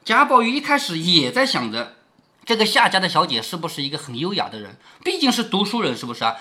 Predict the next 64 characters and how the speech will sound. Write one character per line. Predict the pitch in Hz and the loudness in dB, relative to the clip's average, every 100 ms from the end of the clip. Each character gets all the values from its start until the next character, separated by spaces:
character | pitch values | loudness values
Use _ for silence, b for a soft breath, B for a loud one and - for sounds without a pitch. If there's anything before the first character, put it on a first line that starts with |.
| B | B
所 | - | -2
以 | 277 262 | -2 2
他 | 294 | 4
也 | 294 | 6
恨 | 220 294 247 | 6 4 2
不 | |
得 | 196 | 2
又 | 190 180 - | 0 -2 -2
要 | 220 | -4
去 | 180 | -4
见 | 170 240 | -4 -2
一 | 131 | -2
见。 | 117 117 101 B B - | -2 -4 -4 B B 4
再 | 320 311 220 | 8 8 6
过 | 190 160 | 4 2
些 | 170 | 2
时， | 156 127 123 143 143 - | 0 -2 -4 -4 -6 -2
又 | 294 311 | 2 6
闻 | 220 240 | 6 6
得 | 226 | 4
迎 | 175 262 285 | 4 4 4
春 | 269 | 2
出 | 262 | 2
了 | 254 - | 0 0
阁。 | 120 117 - - b b _ | -2 -4 -4 -12 b b _
在 | - 262 | 0 4
他 | 254 | 4
生 | 262 262 | 4 0
病 | 196 | 0
期 | - 175 | -4 -2
间 | 185 156 | -2 0
啊， | 127 117 - | 0 -2 -4
在 | 208 | -2
他 | 208 | 0
休 | - 320 | 0 2
养 | 165 | 2
期 | - | 0
间， | 165 160 165 | -2 -2 -2
又 | 254 | -2
听 | 214 247 | -2 -2
说 | 233 226 | 0 0
迎 | 160 202 262 | 2 2 2
春 | 262 | 2
已 | 240 | 0
经 | 156 151 | 0 0
嫁 | 180 | 0
出 | 156 135 | 0 -4
去 | 131 | -6
了。 | 110 B B - | -8 B B 4
宝 | 170 165 | 6 6
玉 | 247 254 - B | 4 2 0 B
思 | - - 320 311 269 | -8 -4 -2 -2 -2
及 | - 208 | 0 2
当 | 214 262 247 | 6 4 4
时 | - 196 | 0 -4
姊 | 196 185 156 | -4 -6 -2
妹 | 208 262 | 0 2
们 | 202 147 | 2 2
一 | 175 | 0
处 | 208 220 170 B | 0 -2 -2 B
耳 | 185 180 156 135 | 6 6 6 2
鬓 | 240 247 | 0 -2
厮 | 233 - 247 | -2 -2 -2
磨， | 127 104 131 | -2 -2 -4